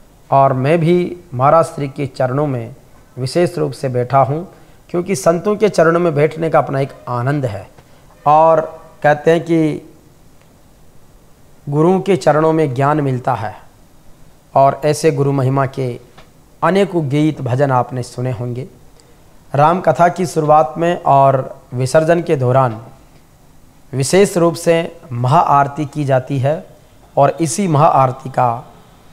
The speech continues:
हिस्सा बनने का सौभाग्य टीम जेवीपी मीडिया ग्रुप को भी मिला है, और मुझे, मुझे व्यक्तिगत और संस्थागत तौर पर इस कार्यक्रम में शामिल होने का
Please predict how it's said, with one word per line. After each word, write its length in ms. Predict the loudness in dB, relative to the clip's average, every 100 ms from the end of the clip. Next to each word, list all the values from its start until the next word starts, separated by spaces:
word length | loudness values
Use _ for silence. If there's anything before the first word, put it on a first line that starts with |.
| -20 -20 -20 -6
हिस्सा 300 | -6 0 2
बनने 300 | 4 2 0
का 140 | 0 -2
सौभाग्य 720 | -2 -4 -2 -2 -2 -8 -8 -16 _ -20 -20 -20 -6
टीम 240 | 2 2 2
जेवीपी 400 | 0 0 -2 -6
मीडिया 280 | -4 -2 -4
ग्रुप 240 | -4 -8
को 140 | -6 -6
भी 100 | -6
मिला 280 | -2 -2
है, 220 | -2 -6 -8 -20 -20 _ -16 -4
और 120 | -2
मुझे, 360 | -2 -2 -4 -6
मुझे 280 | -6 0 0
व्यक्तिगत 560 | 2 0 0 0 2 2
और 80 | -4
संस्थागत 680 | -2 -6 -2 0 2 0 0
तौर 180 | 0 0
पर 260 | -2 -10 -10 -20 -20 -20 -20 -8
इस 120 | -6 0
कार्यक्रम 460 | 2 2 0 -2
में 280 | -2 -6 -10 -18 -20 -20 -20
शामिल 380 | -4 -2 0 0
होने 300 | 0 -2 -4
का 160 | -2